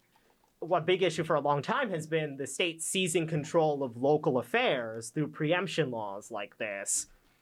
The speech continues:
And it's normally targeted at liberal towns. Like, an infamous example from a few years ago is that Bisbee, a very liberal town ne-,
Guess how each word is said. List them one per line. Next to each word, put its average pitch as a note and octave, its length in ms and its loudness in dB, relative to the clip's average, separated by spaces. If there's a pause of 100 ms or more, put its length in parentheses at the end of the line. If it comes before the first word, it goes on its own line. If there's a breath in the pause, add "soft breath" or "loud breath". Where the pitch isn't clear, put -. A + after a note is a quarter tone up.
(300 soft breath)
And C#3+ 280 0
it's D3+ 180 -4
normally B3+ 400 4
targeted F3 540 2
at D3 180 -2
liberal C#3 400 2
towns. C#3+ 460 -2
Like, C#3 100 0
an C#3 120 -4 (180)
infamous F3+ 480 4
example D3 400 0
from D3+ 160 -2
a B2 40 -2
few D#3 200 0
years B2+ 340 -4
ago D3 480 2 (400 soft breath)
is D3+ 120 0
that C#3 220 -4
Bisbee, B2+ 460 0
a A#2+ 80 -2
very C#3 320 -2
liberal B2+ 680 0 (220)
town C#3 320 -4
ne-, C#3+ 140 -8